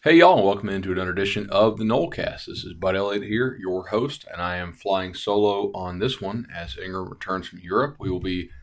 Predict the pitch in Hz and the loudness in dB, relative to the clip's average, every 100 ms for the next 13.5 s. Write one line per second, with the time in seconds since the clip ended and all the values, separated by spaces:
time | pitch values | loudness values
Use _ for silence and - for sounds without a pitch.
0 | - _ - 95 92 120 117 110 123 98 | -20 _ -2 0 2 2 2 4 4 4
1 | 101 - _ - 92 92 90 90 87 - | -2 -8 _ -2 -2 0 -4 -6 -8 -10
2 | - 87 87 - 90 87 92 101 - 107 | -8 -6 -6 -6 -6 -8 -10 -10 -4 0
3 | 107 98 95 92 - 113 151 - _ _ | 0 0 -2 -2 0 0 0 -8 _ _
4 | _ _ 98 87 87 - 90 85 - _ | _ _ -12 -12 -10 -4 -4 -4 -10 _
5 | _ - _ _ _ _ _ _ - 95 | _ -20 _ _ _ _ _ _ -10 -6
6 | 90 - 98 131 139 - _ _ _ _ | -8 -6 -2 -2 -4 -14 _ _ _ _
7 | - 92 87 92 92 - _ 92 92 92 | -16 -14 -8 -6 -6 -12 _ -12 -10 -10
8 | 90 90 98 170 - _ _ _ 92 92 | -12 -8 -6 -6 -12 _ _ _ -8 -4
9 | 95 95 95 90 101 101 101 147 - 98 | -4 -4 -6 -8 -8 -6 -4 -4 -4 -8
10 | 95 92 101 98 95 107 107 117 101 113 | -6 -6 -6 -4 4 4 4 0 0 2
11 | 120 117 110 147 123 120 120 110 107 156 | 4 4 4 2 4 2 2 2 2 2
12 | 143 98 92 92 92 98 90 - 95 92 | -6 -10 -4 -2 0 -2 -2 -6 -6 -6
13 | - 104 104 107 95 | 0 2 2 0 -6